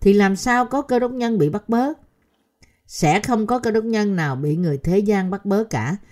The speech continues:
Nhưng tại sao những cơ đốc nhân thật sự không làm những điều này cho dù là họ bị bắt bớ? Bởi vì họ không chấp nhận những quyền lực ma quỷ. Chỉ, nhưng chỉ tin nơi Đức Chúa Trời. Vì bất cứ cơ đốc nhân nào quỳ lại trước bàn thờ ông bà là bày tỏ rằng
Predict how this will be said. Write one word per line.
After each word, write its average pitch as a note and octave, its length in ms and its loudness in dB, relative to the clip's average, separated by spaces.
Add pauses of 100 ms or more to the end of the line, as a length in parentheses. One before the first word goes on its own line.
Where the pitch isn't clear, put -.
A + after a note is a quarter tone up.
(220)
Nhưng C4 200 -4
tại F#3 180 2
sao B3 220 0
những A#3+ 180 -2
cơ B3 120 0
đốc B3+ 120 -4
nhân A#3 320 -4
thật F3 220 -2
sự D#3+ 300 -2
không B3+ 300 -6
làm D#3+ 220 0
những D#3+ 160 -4
điều E3+ 160 2
này C#3+ 340 -4
cho A3+ 120 -2
dù E3+ 280 0
là C3+ 160 -4
họ C3 200 -6
bị C3 180 -4
bắt G3 220 -8
bớ? G3 220 -2 (460)
Bởi A3+ 140 4
vì A#3+ 120 4
họ F3 180 2
không B3+ 240 -8
chấp D4 200 -4
nhận F3 300 -2
những F#3 200 -4
quyền D#3 220 0
lực C#3+ 240 -6
ma F#3+ 220 -4
quỷ. C3+ 300 -4 (720)
Chỉ, A3+ 520 8 (120)
nhưng B3 360 0
chỉ G3 180 6
tin B3+ 380 0
nơi A#3 260 2
Đức A#3 100 -2 (120)
Chúa B3+ 80 -2
Trời. D3 340 2 (440)
Vì E3+ 120 4
bất A#3+ 220 2
cứ D#4+ 200 4
cơ C#4+ 100 0
đốc C4 120 0
nhân B3+ 260 -4
nào E3+ 220 0
quỳ D#3 160 2
lại C#3 240 -2
trước B3 160 -8
bàn E3 240 -2
thờ C#3 260 -2
ông G3 180 -4
bà C#3+ 300 0 (340)
là E3 140 0
bày E3 200 0
tỏ D3+ 240 -4
rằng E3+ 240 -2